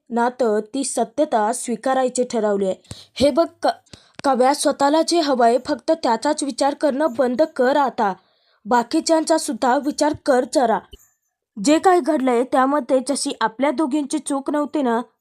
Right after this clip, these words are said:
तसंच बाकी कोणाचीही चूक नाहीये काव्या. नंदिनी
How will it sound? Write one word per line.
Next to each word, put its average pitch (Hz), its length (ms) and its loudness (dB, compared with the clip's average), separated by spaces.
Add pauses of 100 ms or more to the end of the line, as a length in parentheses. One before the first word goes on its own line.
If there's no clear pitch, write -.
(140)
तसंच 269 300 -4
बाकी 254 280 -2
कोणाचीही 277 640 -2
चूक 302 280 -4
नाहीये 269 440 0
काव्या. 208 400 -2 (400)
नंदिनी 247 420 4